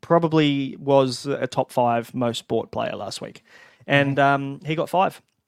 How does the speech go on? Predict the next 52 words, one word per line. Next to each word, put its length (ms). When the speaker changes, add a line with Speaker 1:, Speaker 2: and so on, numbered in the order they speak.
Speaker 1:
He 80
went 240
none 280
for 120
forty 420
off 120
his 120
four 280
overs 260
and 80
got 180
put 160
to 80
all 260
parts 420
and 180
didn't 180
get 120
a 20
bat. 260
M-, 180
when 160
you 80
see 180
a 40
guy 200
that's 160
gonna 160
be 80
bowling 320
four 260
overs 280
and 100
batting 220
at 80
seven, 340
you 100
think, 200
"Fuck, 240
this 80
guy 160
could 160
be 100
on. 160
He 80
could 160
be 100
a 60
good 140
option." 340
Um, 340
Speaker 2:
Mm-hmm. 120